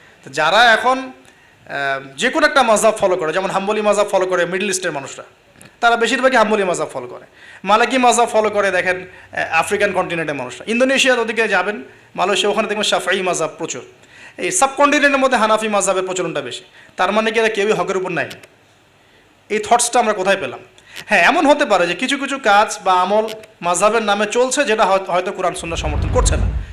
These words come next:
সেক্ষেত্রে আমরা ওটা সংশোধন করবো, অবশ্যই করবো, কেন করবো না? তো আমরা আমাদের দৃষ্টিভঙ্গিটা একটু বড় করি,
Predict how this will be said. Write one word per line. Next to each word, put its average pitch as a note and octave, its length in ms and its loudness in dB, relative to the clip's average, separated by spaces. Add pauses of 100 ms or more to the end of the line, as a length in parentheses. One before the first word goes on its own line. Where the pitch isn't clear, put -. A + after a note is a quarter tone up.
(120)
সেক্ষেত্রে D4 340 2
আমরা B3 140 2
ওটা B3 100 0
সংশোধন B3+ 380 -2
করবো, C4 200 2
অবশ্যই C#4+ 260 0
করবো, A#3 240 -4
কেন A#3 160 -2
করবো F#3+ 200 -4
না? B2+ 100 -12 (1300)
তো - 60 -8
আমরা G#3+ 420 2 (400)
আমাদের G#3+ 280 0
দৃষ্টিভঙ্গিটা C4+ 560 -2
একটু A3 120 -8
বড় G3 240 4
করি, E3 180 -4